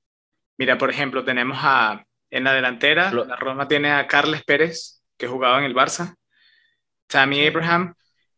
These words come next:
Speaker 1: un muchacho que es muy bueno, muy veloz, número nueve, de esos así natos que sabe, en-, él encuentra el gol como sea, que, perdón que n-, si me escucha, no sé cómo pronunciar su nom-, su apellido, pero se llama Eldor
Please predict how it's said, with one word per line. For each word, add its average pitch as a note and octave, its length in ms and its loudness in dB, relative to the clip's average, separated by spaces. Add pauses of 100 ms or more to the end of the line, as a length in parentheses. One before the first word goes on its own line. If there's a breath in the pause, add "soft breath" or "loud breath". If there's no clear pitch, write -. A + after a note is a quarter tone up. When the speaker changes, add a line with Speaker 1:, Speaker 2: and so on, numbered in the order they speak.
(120)
Speaker 1:
un C#3 200 -4
muchacho D#3+ 460 0
que C#3+ 80 2
es A#2+ 100 -4
muy D#3+ 400 2
bueno, D3+ 360 2
muy D3 200 -2
veloz, D3 760 -2
número D3 500 -2
nueve, D3 400 4
de D3 120 2
esos D3+ 260 -6
así C3 260 -4
natos C#3+ 420 2
que C3+ 160 0
sabe, C3+ 720 0
en-, C3 140 -2 (100)
él C#3 140 2
encuentra D#3+ 400 2
el C#3+ 80 -2
gol D3+ 180 2
como C3+ 200 -4
sea, D#3 440 0 (340 soft breath)
que, B2+ 360 -4
perdón B2+ 320 -2
que C#3 100 0
n-, C#3 260 -4
si - 180 0
me A#2 100 0
escucha, D3 400 2
no C3 100 -4
sé C3+ 160 0
cómo C#3+ 200 -2
pronunciar B2 380 -4
su D3+ 140 -4
nom-, D3 340 0
su - 180 -2
apellido, C3 420 2
pero C3+ 140 -2
se B2+ 140 -6
llama A#2+ 220 -6
Eldor E3 560 2